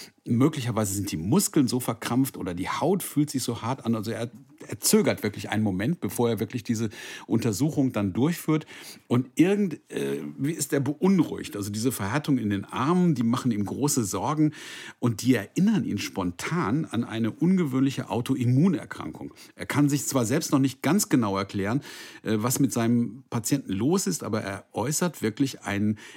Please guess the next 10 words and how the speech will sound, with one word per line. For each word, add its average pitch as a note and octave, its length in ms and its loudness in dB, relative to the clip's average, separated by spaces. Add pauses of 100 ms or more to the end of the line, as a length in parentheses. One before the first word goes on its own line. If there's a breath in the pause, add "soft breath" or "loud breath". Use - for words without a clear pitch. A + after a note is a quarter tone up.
(140)
ersten B2+ 300 0
Verdacht A#2 420 -2
und A#2+ 200 2
dem A#2+ 360 2
gibt - 220 -2
er C3+ 60 4
natürlich A2 420 -2
dem F#2 240 -6
Hausarzt G#2 460 -6
weiter. - 280 -12